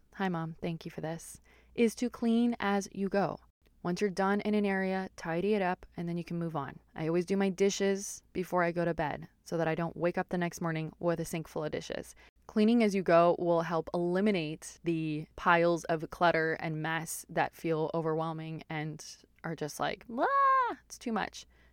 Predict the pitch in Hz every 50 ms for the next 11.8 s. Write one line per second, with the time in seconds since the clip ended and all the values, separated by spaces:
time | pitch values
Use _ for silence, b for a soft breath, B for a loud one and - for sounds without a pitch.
0 | b b b - 233 240 240 247 233 233 220 208 - - 156 - - _ _ _
1 | _ _ - 208 214 202 - 226 240 254 - 262 233 226 - 226 208 208 202 196
2 | 196 190 202 - - - 196 185 - - 208 202 202 208 - - 185 185 196 208
3 | 220 - 240 226 196 214 208 202 190 - - 170 165 170 160 160 160 156 151 156
4 | - 165 - _ _ _ - - 220 254 277 294 311 302 247 220 220 - - 254
5 | 262 269 262 240 226 247 254 262 262 254 - - 277 294 294 208 - - - -
6 | 165 214 247 240 - - - - - - _ _ _ _ - 214 214 214 196 180
7 | 185 - - 175 165 156 - - - 156 - - - - - 170 - - - -
8 | - - 180 170 - - - - - 247 214 208 208 - - 208 202 214 220 233
9 | 240 220 - 208 196 196 196 190 175 165 170 170 156 139 147 165 - - - 165
10 | - - 175 165 - - - - - - 170 165 151 156 156 160 - - 226 262
11 | 226 160 - - - - - _ _ _ _ - 170 165 170 180